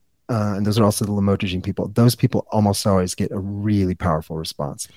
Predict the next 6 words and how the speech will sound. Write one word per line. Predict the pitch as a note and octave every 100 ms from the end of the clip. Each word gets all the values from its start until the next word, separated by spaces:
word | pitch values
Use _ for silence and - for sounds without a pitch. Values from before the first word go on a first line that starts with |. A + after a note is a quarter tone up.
| - - - - _ -
People | E3 E3+ D3+
who | D3 B2
have | A#2+ A#2 G2+
suicidality | - - - B2 A2 A2+ G#2 G#2 G#2+ A2+ A2+ A2+ G#2+
or | G#2 G2
s-, | F#2 - - - -